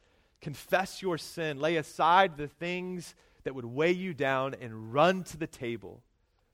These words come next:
Run to the table is a demonstration of running to Jesus.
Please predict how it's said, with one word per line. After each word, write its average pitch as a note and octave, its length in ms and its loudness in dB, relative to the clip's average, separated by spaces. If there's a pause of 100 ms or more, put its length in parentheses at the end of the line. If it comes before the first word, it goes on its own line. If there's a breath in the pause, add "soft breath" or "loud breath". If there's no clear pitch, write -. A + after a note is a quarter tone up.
(360)
Run F3+ 300 8
to E3 80 -10
the F#3 100 2
table F3+ 380 0
is C3+ 80 -4
a C#3 60 -6
demonstration D#3 840 -4
of A2+ 140 -8
running B2+ 340 -4
to A#2+ 120 -16
Jesus. G#2+ 720 -8